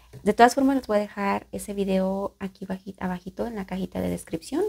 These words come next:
para que vayan a verlo. Mi rostro ya está hecho también y esta vez usé la base de L A, no, mentira, de Wet n Wild. <laughs> Estoy tan acostumbrada a la otra base que me equivoqué. Pero no, es de Wet n Wild.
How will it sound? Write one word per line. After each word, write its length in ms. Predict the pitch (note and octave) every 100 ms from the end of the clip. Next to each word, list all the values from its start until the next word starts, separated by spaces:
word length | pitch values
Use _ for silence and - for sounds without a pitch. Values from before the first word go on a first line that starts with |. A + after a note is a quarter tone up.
| -
para 180 | G#3 G3
que 120 | -
vayan 280 | F3 F3+ F3+
a 80 | F3+
verlo. 380 | F3+ A3+ D4+ D#4+ _ - - - - _ _ _ _
Mi 140 | A3+
rostro 260 | A#3 B3+ D#4+
ya 100 | C#4
está 240 | A3+ G#3
hecho 340 | F#3+ F#3 - A#3
también 540 | - A#3 A3+ A#3+ C4 - _
y 280 | G#3 G3 F#3+ _ _
esta 300 | - G#3 -
vez 240 | A3 G#3+ G#3+
usé 540 | G#3 - G3 G3 G3
la 200 | G3 F#3+
base 600 | F#3+ F#3 F#3 - - G3+
de 520 | F#3+ F#3 F#3 F3+ - _
L 320 | - F#3 G3
A, 240 | G#3 G#3 -
no, 180 | F#3+ F#3+
mentira, 480 | F3+ F3+ G3 F3+ E3+
de 140 | F3+
Wet 300 | F3 F#3+ F#3+
n 120 | G3+ F3+
Wild. 440 | E3 D#3 D#3 G3+
<laughs> 240 | F3+ F#3 F#3+ - -
Estoy 160 | - E3
tan 200 | A3 G#3
acostumbrada 480 | G3+ - F3+ F#3+ F#3+
a 20 |
la 80 | G3
otra 180 | F#3+
base 280 | G3 G3+ A3+
que 160 | - G3
me 120 | F3
equivoqué. 420 | - E3 - F3+ - - - -
Pero 160 | - G#3
no, 180 | G3 F3
es 160 | F#3+
de 80 | F3+
Wet 300 | F3+ F3 F3+
n 80 | A#3+
Wild. 400 | G#3+ G3 A3+ D#4+